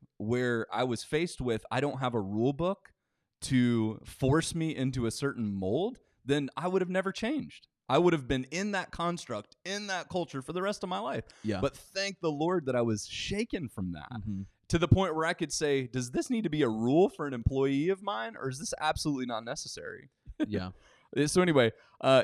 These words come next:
Speaker 1: if we don't have transparency, right, then we will just, uh, people will smell a fake. And, and here's the, the other thing.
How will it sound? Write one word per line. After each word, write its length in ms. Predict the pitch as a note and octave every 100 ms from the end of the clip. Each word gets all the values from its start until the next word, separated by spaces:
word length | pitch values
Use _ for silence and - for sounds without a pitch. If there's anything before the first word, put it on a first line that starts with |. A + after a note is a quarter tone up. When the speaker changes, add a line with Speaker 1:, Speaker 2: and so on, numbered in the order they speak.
| -
Speaker 1:
if 240 | F#3+ A3 G3
we 120 | G3+
don't 180 | F#3+ F#3
have 140 | E3+
transparency, 1000 | - D3+ C3 - D3 D3+ F3 - F#3+ -
right, 300 | C#3 D#3 D#3+ A#2+
then 200 | C3+ C3
we 100 | C3
will 120 | D#3 C#3+
just, 340 | C#3+ - - -
uh, 240 | A2+ G#2 E2 -
people 280 | F3+ D#3+ C#3
will 60 | A#2+
smell 240 | - B2+
a 40 | D3
fake. 320 | A2+ G#2+ -
And, 160 | C#3+ E3+ -
and 100 | F3+
here's 180 | B3 -
the, 200 | A2 -
the 80 | A#2+
other 120 | A#2+
thing. 220 | A2+ G#2+